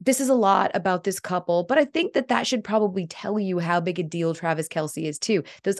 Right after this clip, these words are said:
arguments a f-, few months ago, you know, women trying to, like, rile up their dudes by being like, "Taylor Swift put Travis Kelce on the map." No, no, no, no, no, no. He was a huge personality in the sports world. And so he's co-, sort of our Taylor Swift, if you will.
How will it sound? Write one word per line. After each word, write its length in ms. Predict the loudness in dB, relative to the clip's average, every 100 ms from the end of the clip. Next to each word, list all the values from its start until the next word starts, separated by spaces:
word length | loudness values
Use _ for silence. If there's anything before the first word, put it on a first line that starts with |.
| 0
arguments 520 | -2 0 -2 -2 -4
a 40 |
f-, 280 | -4 -6 -6
few 160 | -6 -4
months 240 | -4 -6
ago, 360 | -2 0 2 0 -6 -16 -4
you 60 |
know, 120 | -4 -4 _
women 280 | 0 2 0
trying 240 | 0 2
to, 60 | 4
like, 180 | 2 2
rile 280 | 2 4 4
up 140 | 2
their 140 | 0
dudes 320 | -2 0 0 0
by 100 | 0
being 240 | 0 0
like, 200 | -2 -6
"Taylor 340 | -4 0 0
Swift 280 | 0 -2 -2
put 140 | -2 -2
Travis 300 | -2 -4 -2
Kelce 360 | -4 -2 -2
on 120 | -2
the 60 | -2
map." 300 | -2 -4 -6 _ -20 _ -2
No, 480 | 0 2 0 -4 -10 -20 _ 2
no, 80 |
no, 100 | 4
no, 100 | 6
no, 120 | 6 4
no. 180 | 4
He 180 | 2 4
was 200 | 6 6
a 20 | 2
huge 640 | -4 -4 4 6 4 2
personality 680 | 4 4 4 0 2 2 2
in 120 | 0
the 60 | -2
sports 420 | -2 -2 -2 -2
world. 340 | 0 2 2 0
And 160 | -4
so 120 | -2 -2
he's 180 | -2
co-, 180 | 0 -2
sort 180 | 0 -4
of 60 | -2
our 260 | 2 2 0 _ -10
Taylor 280 | -4 0 -2
Swift, 280 | -2 -4 -4
if 120 | -6
you 120 | -4
will. 300 | -2 0 0